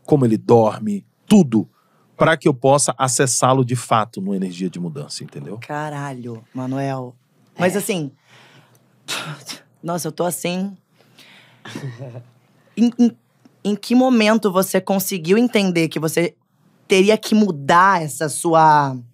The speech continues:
Speaker 2: essa sua tática, né? Que você falou que você já, já sentiu a vontade, a raiva, essa, essa, essa estratégia. Em que momento você entendeu que você tinha que agir, é, no amor?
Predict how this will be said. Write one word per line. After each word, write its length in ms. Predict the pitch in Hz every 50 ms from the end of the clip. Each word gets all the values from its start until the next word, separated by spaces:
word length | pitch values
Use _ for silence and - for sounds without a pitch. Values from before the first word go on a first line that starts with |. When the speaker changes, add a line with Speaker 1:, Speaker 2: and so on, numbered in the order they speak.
| _ _ - - _ _ _ _ _ _ _ _ _ _ _ _
Speaker 2:
essa 220 | - 156 151 - 180
sua 300 | 185 - 185 180 170 160
tática, 640 | - _ 175 175 180 196 180 - - 160 - 151 151
né? 120 | 160 156
Que 60 | 156
você 160 | - 151 - 156
falou 160 | - 170 165
que 80 | -
você 40 | 165 143
já, 140 | 185 175 -
já 220 | 160 - 185 190 202
sentiu 640 | 190 - - 196 175 - - - 185 202 208 185
a 40 | 156
vontade, 640 | 131 151 151 143 147 175 175 170 160 139 120 139 151
a 80 | 147
raiva, 720 | 143 147 139 185 196 190 185 185 151 123 160 151 143 131 - - - - - - - -
essa, 440 | - 165 165 - 190 170 170 156 - _ - - - _
essa, 280 | 180 185 - - 208 -
essa 220 | - 190 185 - 196
estratégia. 680 | 190 - - 202 202 202 _ - 185 175 170 156 135
Em 40 | 175
que 100 | - 214
momento 320 | 262 269 269 254 254 247
você 220 | 214 226 - - 220
entendeu 460 | 220 214 - 214 196 185 185 185 175
que 100 | - 175
você 360 | 165 180 - - 180 175 - _ _
tinha 300 | - - 214 220 220 220
que 140 | 220 - 196
agir, 540 | 185 185 170 135 - 156 185 185 160 139 - - _ _ _ _ _ _ _ _ -
é, 320 | 165 165 170 165 165 165 -
no 160 | 160 175 185
amor? 640 | 180 175 175 170 175 175 175 175 180 185 214 269 320